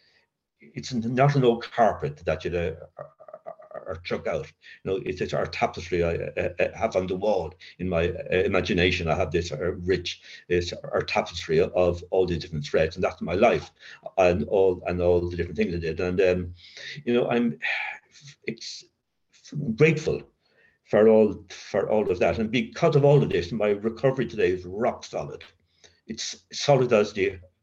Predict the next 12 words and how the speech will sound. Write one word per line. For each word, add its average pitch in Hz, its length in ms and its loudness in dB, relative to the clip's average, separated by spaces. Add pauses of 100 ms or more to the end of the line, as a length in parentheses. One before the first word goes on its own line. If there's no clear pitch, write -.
(100)
uh, - 400 -12 (100)
granite 104 400 0 (300)
in, 92 600 -6
in 92 160 2
the, 87 80 0
the - 220 -8 (560)
uh, 101 220 2
Dublin 92 320 2
Mountains. 90 560 -6 (380)
It's 113 180 -8
rock 107 340 0
solid. - 400 -2